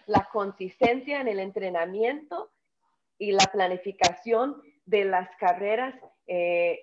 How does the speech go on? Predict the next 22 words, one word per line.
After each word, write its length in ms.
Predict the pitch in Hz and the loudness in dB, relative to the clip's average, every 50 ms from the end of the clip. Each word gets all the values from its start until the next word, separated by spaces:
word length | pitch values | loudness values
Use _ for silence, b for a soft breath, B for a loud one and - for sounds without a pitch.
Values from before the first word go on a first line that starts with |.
| - | -10
eh, 360 | - 151 165 156 165 156 147 147 | -8 -6 -4 -4 -4 -4 -4 -6
digamos, 460 | 196 185 190 190 180 165 170 165 160 156 | -4 -4 -4 -4 -2 -4 -6 -8 -6 2
bien, 360 | 208 233 254 285 320 311 - | 4 4 4 4 0 -2 -2
de 100 | 208 196 | -2 -2
no 100 | 190 185 | 0 -2
hacer 220 | 202 214 262 226 - | -2 -2 -2 -2 -2
como 220 | 240 226 233 226 - | -2 -4 -4 -2 0
todos 280 | 240 214 214 247 254 | 0 0 2 0 0
a 80 | 269 247 | 0 2
la 140 | 247 214 226 | 2 2 2
vez, 320 | 240 247 262 262 254 - | 2 2 2 0 0 -2
de, 120 | 214 196 180 | -4 -4 -4
de, 260 | - 208 196 - - - | -4 -6 -6 -6 -6 -4
de 100 | - 196 | -2 2
la 160 | 185 185 185 - | 4 4 2 2
planificación 720 | 190 185 190 190 190 208 190 - 175 175 - 226 233 240 | -2 -4 -4 -6 -10 -8 -6 -6 -6 -6 -6 -8 -6 -6
de 80 | 202 175 | -6 -8
entrenamientos 520 | 175 170 170 170 165 180 196 190 208 190 | -8 -8 -8 -8 -8 -8 -10 -12 -12 -14
y, 240 | 220 196 175 _ _ _ | -14 -14 -14 _ _ _
y, 300 | - 170 165 160 - _ | -10 -10 -10 -10 -12 _
y 140 | 180 165 165 | -14 -14 -10
carrera. 480 | - 165 143 147 147 139 135 147 - | -6 -6 -6 -4 -6 -8 -10 -10 -14